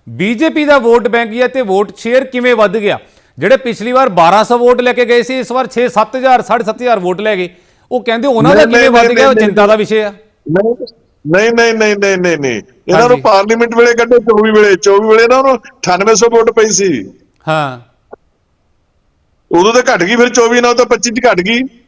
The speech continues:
Speaker 1: ਨਹੀਂ, ਅ, ਮਲੂਕਾ ਸਾਹਿਬ, ਪਾਰਲੀਮੈਂਟ ਵਾਲਾ ਤਾਂ ਦੇਖੋ ਤੁਸੀਂ ਸਾਰਿਆਂ ਚੋਂ overall ਹੀ ਹੈ ਹੁਣ ਮੰਨ ਕੇ, ਕਿਉਂਕਿ ਵਿਧਾਨ ਸਭਾ ਦਾ ਤਾਂ ਤੁਹਾਨੂੰ ਪਤਾ ਹੀ ਹੈ, ਮੁੱਦੇ ਵੀ ਵੱਖਰੇ ਹੁੰਦੇ ਆ। ਹੁਣ ਵਿਧਾਨ ਸਭਾ ਤਾਂ ਫਿਰ ਆਪਾਂ
Speaker 2: ਨਹੀਂ, ਉਹ
Speaker 1: ਬਾਈ ਨਾਲ ਹੀ
Speaker 2: ਗੱਲ
Speaker 1: ਕੰਪੈਰੀਜ਼ਨ
Speaker 2: ਮੰਨ ਲੈਂਦਾ,
Speaker 1: ਕਰਾਂਗੇ।
Speaker 2: ਪਰ, ਪਰ ਆਪਾਂ,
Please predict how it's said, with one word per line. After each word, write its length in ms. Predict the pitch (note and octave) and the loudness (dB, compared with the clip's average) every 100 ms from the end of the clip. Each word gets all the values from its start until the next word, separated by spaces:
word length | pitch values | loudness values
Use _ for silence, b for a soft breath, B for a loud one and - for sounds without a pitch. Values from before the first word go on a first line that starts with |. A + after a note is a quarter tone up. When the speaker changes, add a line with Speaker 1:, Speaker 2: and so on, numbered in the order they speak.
| _ _ _ _ - | _ _ _ _ -10
Speaker 1:
ਨਹੀਂ, 220 | A#3 G#3 | -8 -8
ਅ, 760 | B2 _ _ _ - F#3+ F#3 F3+ | -10 _ _ _ -8 -2 -2 -2
ਮਲੂਕਾ 240 | F3 F3+ | -4 -6
ਸਾਹਿਬ, 160 | G#3+ F#3 | -6 -4
ਪਾਰਲੀਮੈਂਟ 460 | E3 E3 G3 G3+ | -2 -2 -6 -8
ਵਾਲਾ 200 | G3 G3+ | -8 -6
ਤਾਂ 100 | G3 | -6
ਦੇਖੋ 220 | F#3+ F#3 G3 | -8 -10 -10
ਤੁਸੀਂ 240 | F#3 G#3+ | -10 -10
ਸਾਰਿਆਂ 340 | F3 D#3 F3 | -4 -2 -2
ਚੋਂ 220 | F3+ G3+ F#3 D#3+ | -6 -8 -10 -10
overall 340 | D#3 F3+ F3+ F#3+ | -6 -4 -4 -4
ਹੀ 100 | F3 | -6
ਹੈ 120 | F#3 | -6
ਹੁਣ 240 | F#3 E3+ | -8 -10
ਮੰਨ 220 | F3 D#3 | -6 -8
ਕੇ, 220 | D3 F#3 A3 | -6 -8 -8
ਕਿਉਂਕਿ 360 | - - F#3 | -10 -10 -8
ਵਿਧਾਨ 320 | G3+ F#3 E3 | -4 -2 -2
ਸਭਾ 240 | D3+ F#3 F#3+ | -4 -4 -2
ਦਾ 120 | G3+ | -2
ਤਾਂ 100 | G3+ | -4
ਤੁਹਾਨੂੰ 220 | G3+ F#3 | -6 -6
ਪਤਾ 160 | E3+ F#3+ | -6 -6
ਹੀ 60 | |
ਹੈ, 40 | G#3 | -6
ਮੁੱਦੇ 260 | F3+ D#3 | -6 -6
ਵੀ 100 | F#3 | -6
ਵੱਖਰੇ 340 | G3+ F3+ G3 G3+ | -6 -6 -6 -6
ਹੁੰਦੇ 280 | F3 E3 D3+ | -6 -4 -6
ਆ। 80 | |
ਹੁਣ 440 | C#3+ _ _ _ E3 | -8 _ _ _ -6
ਵਿਧਾਨ 320 | F#3+ F3 E3+ | -2 0 -2
ਸਭਾ 260 | G3+ G3+ G3+ | -4 -2 -2
ਤਾਂ 120 | G#3+ | -2
ਫਿਰ 100 | G3+ | -4
ਆਪਾਂ 160 | G#3 | -2
Speaker 2:
ਨਹੀਂ, 80 | A3 | 2
ਉਹ 40 | B3 | 2
Speaker 1:
ਬਾਈ 100 | B3+ | 2
ਨਾਲ 140 | A#3+ | 0
ਹੀ 60 | G#3+ | 2
Speaker 2:
ਗੱਲ 60 | |
Speaker 1:
ਕੰਪੈਰੀਜ਼ਨ 320 | A#3 F#3+ F3+ | 0 2 2
Speaker 2:
ਮੰਨ 80 | F#3 | 2
ਲੈਂਦਾ, 280 | A3+ A#3 C4 | 2 2 2
Speaker 1:
ਕਰਾਂਗੇ। 460 | C4 C4 B3 - F3 | 2 2 0 -4 -14
Speaker 2:
ਪਰ, 0 | D3 _ _ | -14 _ _
ਪਰ 260 | A3 A3+ G#3+ | 0 2 2
ਆਪਾਂ, 360 | G3 A#3 A3+ | 2 2 2